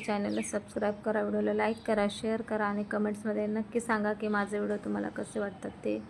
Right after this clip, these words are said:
तर मुलींच्या ड्रेसिंगपासून ते त्यांचं कोरिओग्राफी, त्यांचं शूट,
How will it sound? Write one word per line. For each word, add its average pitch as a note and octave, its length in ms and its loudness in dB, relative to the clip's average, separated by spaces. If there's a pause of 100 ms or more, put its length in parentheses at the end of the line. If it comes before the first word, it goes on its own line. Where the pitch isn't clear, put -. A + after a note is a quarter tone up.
(500)
तर B3+ 80 8
मुलींच्या A#3+ 720 6
ड्रेसिंगपासून A3 960 2
ते G#3 140 0
त्यांचं G#3 340 0
कोरिओग्राफी, G#3 680 0
त्यांचं G#3 320 0
शूट, A3 340 4